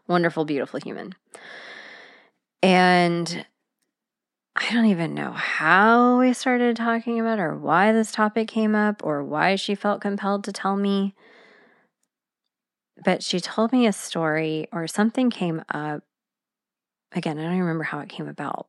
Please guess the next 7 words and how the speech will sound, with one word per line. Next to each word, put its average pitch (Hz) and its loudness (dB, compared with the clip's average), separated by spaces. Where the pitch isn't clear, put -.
but 170 2
it 165 0
was 170 -2
basically 277 6
about 185 6
someone 202 4
that 180 2